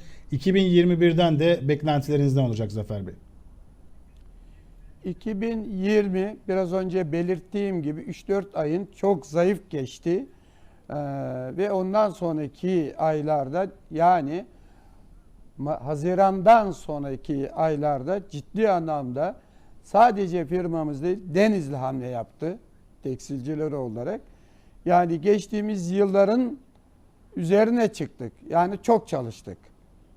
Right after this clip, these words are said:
Speaker 2: Çok çalıştık. Çok iyi geçti iki bin yirmi altı ayı. Ve ön-, e, önümüzdeki, hep diyorum işte, iki bin yirmi bir yılına, önümüzdeki yıl diye ahdediyorum. İki bin yirmi birin de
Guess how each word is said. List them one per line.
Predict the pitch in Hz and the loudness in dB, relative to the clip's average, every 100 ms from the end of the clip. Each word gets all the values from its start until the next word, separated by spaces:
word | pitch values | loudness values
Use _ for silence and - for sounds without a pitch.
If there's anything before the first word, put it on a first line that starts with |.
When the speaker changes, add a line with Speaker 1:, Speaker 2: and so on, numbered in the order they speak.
| - | -8
Speaker 2:
Çok | 185 190 - | -4 -4 0
çalıştık. | 175 147 113 220 233 - | 0 0 -6 -10 -10 0
Çok | 220 - | 0 2
iyi | 190 143 | -2 -2
geçti | 135 123 - 165 196 - - - _ _ _ 160 | -4 -6 -6 -2 -2 -4 -20 -20 _ _ _ -8
iki | 147 160 | -4 -2
bin | 160 151 | -2 0
yirmi | 160 165 160 165 | -2 -2 -2 0
altı | 147 151 147 175 | 0 0 0 0
ayı. | 143 139 214 - _ _ _ 185 | 0 -2 -6 -8 _ _ _ 2
Ve | 214 208 | 2 2
ön-, | 202 - 190 | -6 -8 -4
e, | 196 180 175 175 175 160 - - - - | 0 0 0 -2 -4 -8 -18 -20 -20 -12
önümüzdeki, | 156 160 170 170 - 175 | -6 -4 -4 -6 -6 -2
hep | 165 - - 135 | -2 -4 -16 -8
diyorum | 143 185 170 147 | 0 0 0 -4
işte, | 135 - | -8 -10
iki | - 170 | -8 -6
bin | 160 | -6
yirmi | 156 156 147 160 151 | -4 -4 -4 -6 -4
bir | 175 | -4
yılına, | 160 143 139 147 | -2 -4 -6 -6
önümüzdeki | 135 143 147 139 175 196 | -6 -8 -8 -8 -8 -8
yıl | 175 143 | -8 -8
diye | 123 104 _ _ _ - | -8 -12 _ _ _ -4
ahdediyorum. | 147 - 156 135 151 151 214 - 175 | -4 -2 -4 -2 -4 -2 -4 -6 -10
İki | 156 196 180 | -8 -6 -4
bin | 202 196 - _ _ _ 143 | -4 -6 -10 _ _ _ 0
yirmi | 165 190 196 185 | 2 2 0 0
birin | 190 202 262 254 190 | 0 2 2 0 2
de | 190 233 | 2 0